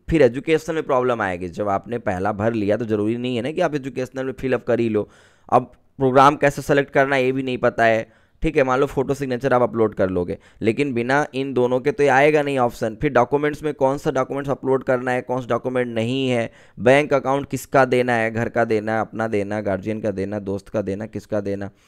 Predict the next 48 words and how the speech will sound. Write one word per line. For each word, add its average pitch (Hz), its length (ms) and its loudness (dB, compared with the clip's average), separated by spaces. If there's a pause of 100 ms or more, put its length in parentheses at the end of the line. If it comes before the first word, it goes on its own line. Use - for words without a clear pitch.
(240)
ये 151 140 4
तमाम 160 460 0
चीज़ें 156 560 -2 (120)
अभी 113 260 -2
हमारे 113 280 -2
पास 143 460 -2 (140)
इनकम्प्लीट 101 760 -4
है। 90 120 -2
यही 113 160 2
रीज़न 107 340 -2
है 117 80 -8
कि 120 60 -10
मैं 110 140 -8
आपको 98 260 -6
बोल 95 240 -4
रहा 104 100 -4
हूँ 127 80 -6
कि 131 80 -12
फॉर्म 101 260 -6
अभी 101 120 -6
फिल 101 200 -8
अप 117 120 -6
नहीं 104 280 -2
करना 82 340 -10
है, 85 60 -10
ठीक 156 220 -4
है। 156 200 0 (380)
तो 156 400 2 (140)
ये 127 160 0
वीडियो 127 720 0
में 113 120 -4
आपको 110 300 -4
यही 117 140 0
समझाना 107 480 -2
था। 156 140 -8
मैं 147 120 -6
अभी 120 160 -4
नीचे 113 340 -4
ले 123 120 0
जाके 107 220 -2
दिखाता 101 400 -4
हूँ 113 100 -4
कि 120 80 -10
क्या-क्या 101 340 -4
इसमें 101 260 -8
और 95 180 -2
दे 90 200 -6
बोल। 87 280 -6